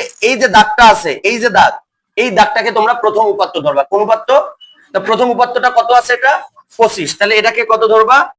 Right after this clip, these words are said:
পঁচিশ। আবার এখান থেকে এটা পাঁচ ঘর পরে, তারপরের উপাত্তটা ধরবা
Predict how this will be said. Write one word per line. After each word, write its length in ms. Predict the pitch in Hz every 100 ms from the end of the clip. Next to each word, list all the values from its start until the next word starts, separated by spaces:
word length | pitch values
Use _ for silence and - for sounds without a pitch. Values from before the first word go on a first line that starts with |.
| _ _ -
পঁচিশ। 300 | 208 175 - - - -
আবার 200 | 180 220 220
এখান 240 | 214 262
থেকে 140 | 254 240
এটা 140 | 247 240
পাঁচ 120 | 214
ঘর 220 | 220 240 240
পরে, 240 | 220 196 -
তারপরের 360 | 208 208 226 226
উপাত্তটা 460 | 185 208 - 185 185
ধরবা 220 | 170